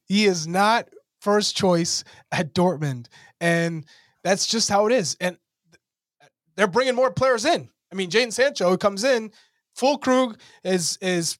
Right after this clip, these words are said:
scoring goals right now for fun for, for Dortmund. So it, it just feels like no matter what, he's up against it at Dortmund. And, and just like Christian, we were talking about, just needs a change of scenery,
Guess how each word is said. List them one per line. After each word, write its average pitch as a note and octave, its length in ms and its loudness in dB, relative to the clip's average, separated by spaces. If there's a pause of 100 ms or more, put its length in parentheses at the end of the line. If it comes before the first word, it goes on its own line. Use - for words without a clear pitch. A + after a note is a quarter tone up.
scoring A#3+ 440 0
goals A#3 300 2
right G3+ 160 -2
now G3+ 180 2
for F3+ 140 -6
fun G#3 440 0
for, E3+ 240 -4
for F3 180 -4
Dortmund. F#3 400 -2
So A3 120 4
it, A3 360 0
it G#3+ 80 0
just A#3+ 240 -4
feels A3+ 300 0
like G3 260 0 (1120)
no E3 80 -8
matter G#3 280 8
what, E3 380 4 (580)
he's E3 240 -4
up D#3+ 140 4
against C#3 400 -2
it A#2+ 160 -12
at B2+ 160 -6
Dortmund. G#2 460 -10 (100)
And, C3+ 380 -4
and C#3 200 0
just F#3 220 0
like G3 300 0 (560)
Christian, E3+ 420 2
we D3 80 0
were C#3 80 0
talking D3 280 0
about, C#3 300 2
just - 180 -4
needs D#3 200 -4
a C#3+ 60 -6
change D3+ 300 -2
of D3+ 80 0
scenery, D3+ 540 0